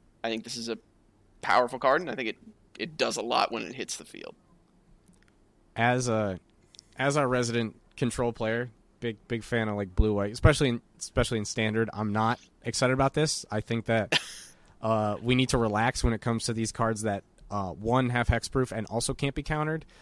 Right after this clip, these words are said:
Speaker 2: Uh, if you give one or the other, that's okay. I can, I can deal with that. But, um, both, and then also haste,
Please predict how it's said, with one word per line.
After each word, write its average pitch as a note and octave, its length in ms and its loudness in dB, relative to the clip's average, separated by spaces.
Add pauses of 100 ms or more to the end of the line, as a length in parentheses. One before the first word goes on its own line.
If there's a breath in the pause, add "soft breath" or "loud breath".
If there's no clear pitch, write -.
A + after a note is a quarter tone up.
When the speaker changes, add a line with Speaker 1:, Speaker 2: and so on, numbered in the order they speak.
(160 soft breath)
Speaker 2:
Uh, G2+ 160 -2
if A#2+ 140 -4
you D3+ 60 0
give A#3 260 2 (240)
one C#3 320 6
or E3 80 6
the C3 160 2
other, A#2+ 220 2
that's A2+ 220 0
okay. A2+ 320 2
I G#2+ 60 2
can, F#2+ 280 -4
I A2 80 -4
can F#2 180 -8
deal G2+ 240 -2
with C3 140 0
that. D3+ 260 2 (460 soft breath)
But, G#2+ 200 6
um, F2+ 300 -4 (100)
both, E3+ 480 8
and A2+ 120 -2
then D3+ 80 2
also F#3 240 4
haste, D#3 500 0